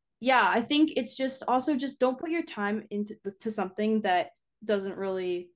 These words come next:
matter and that, like, the time you put into it isn't really going to affect it. I feel like I spent so much time researching, you know, what Instagram posts do well and what blah, blah, blah, blah, blah. And then nothing really worked. And so I was just like, "You know what? I give,"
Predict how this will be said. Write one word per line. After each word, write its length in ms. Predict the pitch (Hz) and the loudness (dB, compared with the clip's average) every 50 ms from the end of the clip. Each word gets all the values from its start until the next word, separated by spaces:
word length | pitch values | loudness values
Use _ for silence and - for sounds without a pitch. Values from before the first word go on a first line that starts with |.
| _ | _
matter 340 | - 175 180 180 175 190 190 | -6 -4 -2 -2 -2 -2 -2
and 140 | 185 185 185 | -2 -4 -4
that, 140 | 175 160 - | -6 -6 -6
like, 180 | 175 175 175 - _ _ | -8 -8 -8 -12 _ _
the 80 | - 202 | -4 -4
time 200 | 202 208 190 190 | -4 -2 -4 -4
you 60 | 185 | -4
put 180 | 185 - 190 170 | -4 -6 -6 -6
into 220 | 170 175 - 190 | -6 -6 -8 -8
it 80 | 175 - | -6 -6
isn't 200 | 175 175 175 - | -6 -8 -8 -10
really 220 | 165 175 170 170 | -8 -6 -8 -6
going 160 | 165 165 160 | -6 -8 -8
to 60 | 160 160 | -8 -10
affect 360 | - _ 165 156 - _ - | -10 _ -10 -10 -10 _ -4
it. 160 | 240 254 240 | -4 -4 -4
I 40 | - | -4
feel 240 | 202 - - 202 196 | -6 -4 -4 -4 -2
like 260 | 190 185 180 180 - _ - - - - - - _ | -2 -4 -6 -8 -12 _ -20 -20 -20 -20 -20 -10 _
I 120 | - 214 214 | 0 0 0
spent 260 | 214 - 208 190 202 | 0 -2 -4 -4 -4
so 200 | - 220 208 202 | -2 0 2 2
much 240 | 202 208 202 - - | 2 0 -2 -4 -6
time 360 | - 202 196 190 190 190 180 | -4 -2 -2 -2 -2 -2 -2
researching, 580 | 185 196 196 - 196 190 185 - 185 185 185 | -4 -4 -4 -4 -8 -8 -8 -8 -8 -6 -4
you 80 | 185 185 | -4 -4
know, 120 | 180 175 | -4 -4
what 200 | 170 170 175 180 | -4 -4 -4 -4
Instagram 400 | - 190 190 - 202 190 180 185 | -4 -6 -8 -8 -8 -8 -8 -8
posts 240 | - 190 175 180 180 | -6 -8 -10 -10 -10
do 160 | - - 180 180 | -10 -8 -8 -6
well 280 | 180 175 175 175 175 | -4 -4 -4 -4 -4
and 180 | 175 175 180 180 | -4 -6 -6 -6
what 260 | 175 175 170 - _ _ | -4 -6 -6 -8 _ _
blah, 140 | 175 175 | -10 -8
blah, 100 | 170 170 | -8 -8
blah, 140 | 165 165 165 | -6 -6 -6
blah, 120 | 165 170 170 | -6 -8 -8
blah. 380 | 165 175 170 170 190 208 220 214 - | -6 -6 -4 -2 -2 -2 -2 -4 -4
And 220 | - 214 220 220 | -4 0 2 2
then 300 | 214 208 214 208 208 208 - _ _ _ _ _ _ _ _ _ _ _ _ _ _ _ _ - | 2 2 2 0 0 -2 -4 _ _ _ _ _ _ _ _ _ _ _ _ _ _ _ _ 4
nothing 300 | 311 330 330 392 381 349 | 4 4 6 6 6 6
really 180 | 339 320 294 | 6 4 4
worked. 520 | 262 214 190 202 214 247 330 381 - - - | 2 2 2 4 4 4 2 0 -2 -4 -4
And 100 | 262 277 | -4 -2
so 100 | 277 285 | 0 2
I 60 | 277 | 0
was 100 | 262 269 | 0 0
just 160 | 262 302 294 - | -2 -4 -2 0
like, 220 | 320 285 285 262 | -2 -2 0 0
"You 80 | 277 294 | -2 0
know 100 | 294 277 | 0 2
what? 240 | 254 247 247 247 | 2 2 2 2
I 120 | - 240 240 | 0 -2 -2
give," 180 | 220 247 220 | -2 -2 -2